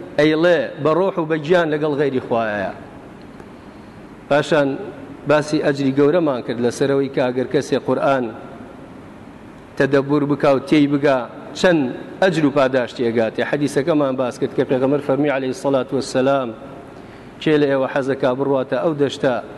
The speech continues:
بەبێ هیچ جۆرە گوناحێک، بەبێ هیچ جۆرە تاوان و قەتیعەیەکی ڕەحم، دوو حوشتری گەورە و قەڵەوی دەستکەوێ، هەر بەبێ هیچ بەرامبەرێک؟» سەحابە وتیان،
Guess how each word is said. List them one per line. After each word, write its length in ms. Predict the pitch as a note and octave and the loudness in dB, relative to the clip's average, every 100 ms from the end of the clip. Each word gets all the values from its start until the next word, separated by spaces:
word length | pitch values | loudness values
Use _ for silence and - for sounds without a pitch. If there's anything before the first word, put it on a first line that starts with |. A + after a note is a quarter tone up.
| - - - - - - - - - - C#3 | -18 -18 -20 -20 -18 -18 -18 -20 -20 -16 0
بەبێ 280 | C3+ C#3+ D#3+ C3+ | 2 2 2 0
هیچ 140 | D3+ D#3 C3 | -2 -2 2
جۆرە 260 | D3 C#3+ C3 | 4 4 0
گوناحێک، 540 | C3+ D#3 D3+ - A#2+ A2+ | 2 2 2 0 -4 0
بەبێ 220 | B2+ C#3+ D#3 | 0 2 2
هیچ 100 | D#3 C#3 | 0 0
جۆرە 240 | D3 C#3+ B2+ | 2 2 2
تاوان 400 | D3+ C#3+ C#3+ D3+ C#3+ | 2 2 2 0 -4
و 40 | C#3+ | -4
قەتیعەیەکی 600 | C#3 C#3+ C#3+ C#3+ C3 D3 | -2 0 0 0 -2 0
ڕەحم، 300 | D#3 C#3 C3+ G#2+ - - - - - - - - - C#3 B2+ | 0 0 -2 -4 -12 -18 -18 -18 -20 -20 -20 -20 -14 -12 0
دوو 200 | D3+ D3 | 2 2
حوشتری 440 | - C#3+ - D#3 D3 C#3 | 0 -4 0 0 0 2
گەورە 300 | C#3+ C#3+ D3+ | 2 4 2
و 60 | C#3+ | 0
قەڵەوی 320 | - D3+ F3+ C#3 | 0 2 2 2
دەستکەوێ، 380 | C3 - D3 A#2+ A#2+ | -2 0 0 2 0
هەر 100 | D3+ C#3+ | 0 0
بەبێ 240 | D3 F3+ D3+ | 2 2 2
هیچ 100 | E3+ D3+ | 0 2
بەرامبەرێک؟» 560 | D3 C#3+ C3+ C3 A2+ F#2+ - | 2 2 2 0 -2 -6 -6
سەحابە 320 | B2 C3 C3+ | 0 0 2
وتیان، 240 | C#3+ C#3+ | 0 0